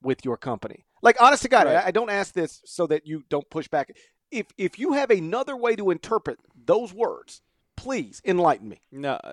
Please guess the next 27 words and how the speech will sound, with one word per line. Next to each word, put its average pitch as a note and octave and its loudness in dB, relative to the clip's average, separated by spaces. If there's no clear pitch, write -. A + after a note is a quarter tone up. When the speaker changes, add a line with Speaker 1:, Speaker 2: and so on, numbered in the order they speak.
Speaker 2:
there, C3 -6
there's D3 -4
not. C#3+ 0
And C#3+ -6
at C3+ -2
this A3+ -4
point, G3+ -2
remember, D#3+ -2
like, A#2+ -6
just - -14
to, A#2+ -2
to A2+ -4
crystallize D#3 -4
the A#2+ -10
timeline D#3 -4
here, C#2+ -12
Ayton's C4+ -6
on, D#3 -2
he A#3 -8
is G3 -2
scheduled A#3+ 0
to F3+ -6
get E3+ -4
to B3+ -6
campus F3 -2
Speaker 1:
Right. E3 6
Speaker 2:
to, A3 2